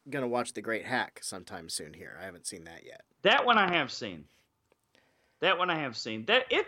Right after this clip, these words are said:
Speaker 2: it's okay, but it's not quite as dramatic a-, as I was hoping it would be. I don't know, man. It, it, what, it didn't go as deep. Uh, it, okay, so this is, to, in my opinion, this is what sets Michael Moore apart from other documentarians,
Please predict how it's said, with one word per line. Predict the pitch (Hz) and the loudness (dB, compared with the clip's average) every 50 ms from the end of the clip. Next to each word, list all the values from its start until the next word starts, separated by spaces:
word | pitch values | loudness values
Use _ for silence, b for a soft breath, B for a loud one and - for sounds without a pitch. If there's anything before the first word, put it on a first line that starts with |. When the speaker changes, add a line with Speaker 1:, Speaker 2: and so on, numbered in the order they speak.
| - _ - | -4 _ -2
Speaker 2:
it's | 320 392 - - - | -2 -2 -2 0 6
okay, | 180 202 185 - - - 156 143 143 143 151 160 - - - | 8 8 8 6 4 0 2 4 4 2 2 0 -6 -6 0
but | 147 151 156 | 0 2 2
it's | 165 151 - - | 0 -2 -2 0
not | 170 180 180 147 - - | 4 4 4 4 2 -2
quite | - 156 143 139 151 156 143 | 2 4 6 6 6 6 6
as | 143 135 123 120 - | 6 4 4 0 -6
dramatic | - 131 127 110 113 120 127 127 127 120 - | -2 -2 0 2 4 4 6 4 4 2 4
a-, | 123 117 117 117 - - | 4 4 4 2 0 2
as | - 127 117 127 | 2 4 6 6
I | 127 | 6
was | 120 120 110 | 6 4 4
hoping | 101 120 127 120 135 127 135 | 6 6 6 6 4 0 0
it | 127 - | 0 -2
would | 110 127 127 | -2 2 6
be. | 147 151 160 160 156 - | 6 6 6 4 0 -4
I | - 196 226 | 0 2 4
don't | 202 165 143 | 4 4 4
know, | 131 127 123 113 | 2 0 0 0
man. | 110 113 113 117 113 117 - | 0 -2 -2 -2 -4 0 2
It, | 170 185 180 - - _ | 2 2 2 0 -2 _
it, | 185 175 - - _ | 4 4 4 2 _
what, | 170 147 156 175 190 196 - 175 | 2 6 8 8 8 8 6 4
it | 175 165 | 2 6
didn't | 139 208 214 190 196 | 8 6 6 6 6
go | 180 196 190 | 4 6 6
as | 170 147 135 120 | 6 6 4 2
deep. | - 151 151 165 170 - b b b b b b b _ | 2 2 2 2 2 -2 b b b b b b b _
Uh, | - 226 226 - | 4 4 6 8
it, | 220 220 - 220 | 6 6 6 6
okay, | 220 220 - 196 165 | 4 4 4 2 2
so | - - 190 180 | 2 0 -2 2
this | 175 226 285 - - | 2 2 2 2 0
is, | 233 190 156 - _ _ | -2 -4 -6 -8 _ _
to, | - 214 - - | 0 0 2 4
in | 170 170 156 | 2 2 6
my | 151 170 180 | 6 6 6
opinion, | 175 175 196 190 180 175 160 151 | 6 4 2 -2 0 0 2 4
this | 156 180 180 - | 4 2 2 2
is | 170 147 135 | -4 0 4
what | 156 156 - - | 4 4 4 4
sets | - - 156 147 143 - - | 2 6 6 6 6 4 0
Michael | 135 131 139 143 143 - 139 | 2 4 4 4 2 -2 -4
Moore | 127 127 135 139 131 | 0 2 4 6 6
apart | 123 127 - 127 123 123 - - | 4 6 6 8 8 8 6 2
from | 135 123 | 2 4
other | 120 120 120 127 117 | 4 6 6 4 2
documentarians, | 107 120 117 120 117 - 135 123 110 104 - 117 113 117 123 135 147 156 160 - | 4 4 4 4 4 0 -2 -2 -2 -2 2 4 4 4 4 2 0 -2 -2 -4